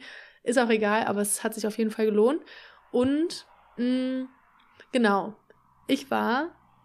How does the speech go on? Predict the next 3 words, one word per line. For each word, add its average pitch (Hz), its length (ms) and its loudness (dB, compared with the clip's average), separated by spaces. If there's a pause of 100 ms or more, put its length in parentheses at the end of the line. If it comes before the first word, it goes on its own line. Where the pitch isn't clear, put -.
(380)
nach 220 240 0
dem 226 840 0
Corona-Winter, 254 1080 2